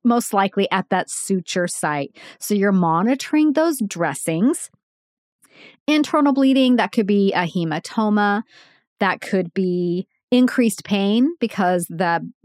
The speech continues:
the blood is causing pressure on internal organs, internal nerves, internal things. The patient would then be hypotensive, most likely, along with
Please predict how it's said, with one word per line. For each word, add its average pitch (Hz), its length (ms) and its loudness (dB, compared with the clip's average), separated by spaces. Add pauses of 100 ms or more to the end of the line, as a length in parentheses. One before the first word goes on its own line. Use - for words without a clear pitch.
(180)
the 190 100 0
blood 180 580 0
is 175 300 -2
causing 165 840 0
pressure 247 580 0
on 180 220 0 (100)
internal 190 720 -2
organs, 294 500 0
internal 165 460 -2
nerves, 226 540 0
internal 170 500 -4
things. 220 720 2 (400)
The 214 80 2
patient 214 340 4
would 208 160 2
then 202 240 4
be 190 160 2
hypotensive, 185 1500 0
most 277 340 0
likely, 277 600 2
along 175 400 0
with 180 220 2